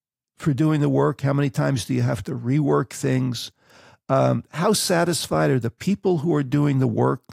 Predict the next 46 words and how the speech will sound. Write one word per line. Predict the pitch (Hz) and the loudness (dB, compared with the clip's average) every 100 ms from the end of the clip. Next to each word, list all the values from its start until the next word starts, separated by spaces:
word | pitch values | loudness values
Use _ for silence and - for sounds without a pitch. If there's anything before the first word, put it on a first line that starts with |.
| 123 | -6
that | 123 120 | -4 -2
they're | 123 | 0
doing | 139 127 127 | 0 0 -2
it | - | -4
well | 135 131 131 131 | -2 0 2 0
and, | 117 - | -2 -2
and, | 127 117 113 - | -2 -2 -4 -8
and | 123 117 110 | -8 -6 -6
they | |
find | 113 131 127 | -6 -4 -4
it | - | -2
rewarding | 117 135 185 156 139 | -2 0 0 0 -2
and | 107 | -4
so | 127 92 | -4 -6
on? | - _ _ _ - - - _ _ | -8 _ _ _ -20 -20 -20 _ _
If | 190 - | 0 2
it's, | 95 - - - _ _ _ _ _ _ | 2 0 -6 -8 _ _ _ _ _ _
uh, | 143 127 131 | -10 -8 -6
so, | - - - - | -4 -4 -6 -8
i-, | 165 139 | -8 -4
if | 175 160 | 0 2
it | 170 | 0
produces | - 214 240 156 | 0 -2 0 -2
a | 143 | -2
product | - 156 151 139 | 0 2 2 -2
that | |
goes | 135 127 - | -2 -2 -2
to | |
customers, | - - 240 - 123 107 - - _ _ _ | -4 -2 -2 0 0 -2 -6 -12 _ _ _
from | - 143 | -6 -2
a | 135 | 0
customer | - 254 - 196 143 | 0 -2 0 2 2
point | - - 143 123 | 0 -2 0 2
of | |
view, | 98 - - 107 | -2 -4 -6 -6
regardless | - 151 190 165 - | -2 2 2 2 -2
actually | 135 123 143 131 | -2 -2 -2 -2
of | 120 | 0
whether | 123 127 123 | 0 0 0
it's | 117 - | 0 -4
an | - | -2
internal | 156 151 151 123 | 0 0 0 0
customer | 117 127 - 120 117 | 0 -2 -2 -2 -2
or | 110 | 0
external | 175 - 143 113 | -2 -2 -2 -2
customer, | 104 110 107 - - | -4 -6 -6 -10 -14